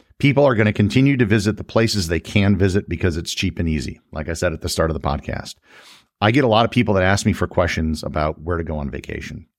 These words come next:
Americans. And the place I always tell them that is very easy to get to, very affordable, and they will love it, and it's easy to get around, they speak English, I say, "Go to Fiji." They never thought to go to Fiji before.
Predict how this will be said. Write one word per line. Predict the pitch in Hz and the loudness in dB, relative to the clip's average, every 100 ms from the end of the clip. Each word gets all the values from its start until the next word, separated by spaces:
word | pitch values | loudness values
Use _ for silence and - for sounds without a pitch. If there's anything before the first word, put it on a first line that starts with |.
| - | -2
Americans. | 104 92 78 - 65 - _ _ _ _ _ - | 2 2 0 -4 -10 -14 _ _ _ _ _ -8
And | |
the | 98 | -6
place | - 139 143 | 0 0 4
I | 117 | 4
always | 117 190 | 4 2
tell | - 82 69 | 0 0 0
them | 90 143 _ _ | 0 -2 _ _
that | - | -8
is | 85 82 | -6 -6
very | 90 143 226 | -2 0 2
easy | 226 160 139 | 2 -2 2
to | 117 | 2
get | 104 104 | 2 2
to, | 196 101 101 _ | 0 0 -4 _
very | - 117 123 | 0 2 2
affordable, | - 95 92 87 - | 0 -2 0 -2 -2
and | 78 | 0
they | 95 | 0
will | 131 135 | 0 -2
love | 135 175 | -2 -2
it, | - - _ - | -4 -12 _ -10
and | 92 | -6
it's | 87 | -2
easy | 110 120 | -2 0
to | 127 | 2
get | 113 | 2
around, | 101 101 | 4 2
they | 90 | 2
speak | - 113 110 | -2 -4 -6
English, | 76 71 - - _ _ _ | -6 -8 -10 -14 _ _ _
I | - | -6
say, | 107 110 | 0 0
"Go | 110 98 | 2 2
to | 107 | 2
Fiji." | - 170 - 80 _ _ _ _ _ - | 0 -2 -2 -8 _ _ _ _ _ 0
They | 131 | 2
never | 143 143 | 4 2
thought | 151 - 160 208 | 0 0 0 0
to | 127 | -2
go | 90 | -4
to | - | -6
Fiji | 85 71 71 | -6 -6 -8
before. | 65 - 50 - | -10 -12 -12 -14